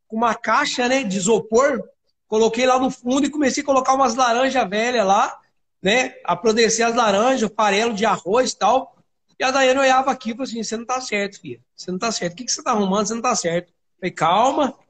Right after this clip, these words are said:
calma que você vai ver." Quando foi semanas, passadas semanas, cara, a caixa de isopor tava fervendo daqueles bichinhos da laranja de pescar, cara. Eu falei, "Show demais, agora tá lindo." E aí eu enfiava a mão assim dentro do caixote, assim, ó.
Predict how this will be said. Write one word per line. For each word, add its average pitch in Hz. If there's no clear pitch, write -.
calma 196
que -
você 269
vai 277
ver." 170
Quando 311
foi 294
semanas, 302
passadas 254
semanas, 269
cara, 160
a 190
caixa 277
de 294
isopor 269
tava 269
fervendo 285
daqueles 240
bichinhos 233
da 247
laranja 220
de 190
pescar, 226
cara. 165
Eu -
falei, 277
"Show 277
demais, 247
agora 233
tá 320
lindo." 254
E 185
aí 202
eu 254
enfiava 277
a 302
mão 277
assim 262
dentro 254
do 240
caixote, 220
assim, 285
ó. 208